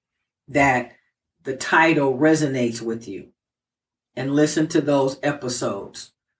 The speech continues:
Listen to 'em all night if you have to, if that's what it's going to take for you to stay in the game of life. Remember, giving up is never an option.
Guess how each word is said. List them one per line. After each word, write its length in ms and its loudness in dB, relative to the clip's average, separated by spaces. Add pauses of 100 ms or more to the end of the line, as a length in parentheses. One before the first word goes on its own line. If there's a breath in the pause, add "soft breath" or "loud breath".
(260)
Listen 340 2
to 160 4
'em 80 4
all 320 4
night 260 4
if 160 2
you 120 -2
have 320 0
to, 320 -6 (580)
if 160 -4
that's 320 4
what 140 4
it's 120 2
going 300 2
to 100 4
take 480 -4 (360)
for 280 4
you 360 -2
to 240 -2
stay 420 2
in 200 -4
the 100 -2
game 480 -4
of 220 -6
life. 540 -4 (1400)
Remember, 760 0 (440)
giving 300 4
up 180 0
is 140 -2
never 360 2
an 160 -2
option. 640 -4